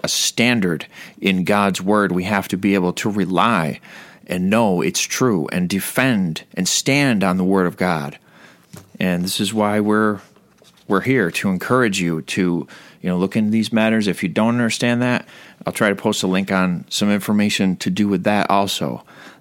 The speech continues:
Uh, we're not rabid, you know, defending King James Bible because it's our favorite kind of language or because, you know,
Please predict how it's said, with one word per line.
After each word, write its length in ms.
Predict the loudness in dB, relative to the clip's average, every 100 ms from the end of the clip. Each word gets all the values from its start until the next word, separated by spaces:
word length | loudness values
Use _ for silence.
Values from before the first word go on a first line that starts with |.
| -4
Uh, 160 | 0 2
we're 100 | 2
not 240 | 2 0
rabid, 580 | 2 2 4 4 2 0 -6 -20 -4
you 100 | 0
know, 240 | 2 2
defending 640 | 0 0 2 2 2 0
King 260 | -2 0 0
James 280 | 2 0 0
Bible 320 | 0 2 2
because 640 | 0 -2 2 2 2 -2 -4
it's 120 | -4
our 120 | -2
favorite 580 | 0 0 2 0 0 -2 -20 -8
kind 200 | -2 0
of 120 | 2
language 720 | 0 2 2 2 0 -2 -6 -8 _ -20 -20 -20 -4
or 360 | 2 4 4 4
because, 600 | 0 0 2 2 2 2
you 60 |
know, 400 | 2 2 0 -2